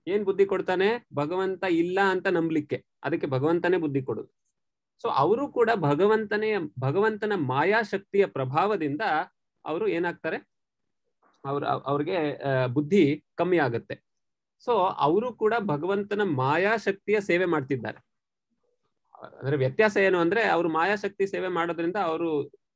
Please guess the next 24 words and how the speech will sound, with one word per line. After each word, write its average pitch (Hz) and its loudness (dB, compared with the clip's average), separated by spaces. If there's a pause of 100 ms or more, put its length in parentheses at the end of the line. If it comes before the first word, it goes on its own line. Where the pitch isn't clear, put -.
(140)
ಇನ್ನೂ 175 0
ಹೆಚ್ಚು 156 -2
ದುಃಖದಲ್ಲಿ 175 2
ಹೋಗ್ತಾರೆ. 135 -2 (720)
ಆದ್ರೆ 175 0
ಭಕ್ತರು 165 0
ಭಗವಂತನ 175 -2
ಯೋಗ 156 0
ಮಾಯಾಶಕ್ತಿ, 185 0 (200)
ಹ್ಮ್, 135 -6
ಮಹಾ-, 139 0
ಮಹಾಮಾಯ 165 4
ಅಲ್ಲ, 131 0
ಯೋಗ 147 2
ಮಾಯಾಶಕ್ತಿ 180 -2
ಸೇವೆ 403 -2 (380)
ಭಕ್ತರು, 156 -2 (300)
ಆ, 131 0
ಅವರು 160 2
ಆನಂದದಲ್ಲಿ 196 4
ಮಗ್ನರಾಗ್ತಾರೆ. 139 -4 (480)
So 202 6
ಇದೇ 220 6
ವ್ಯತ್ಯಾಸ. 160 2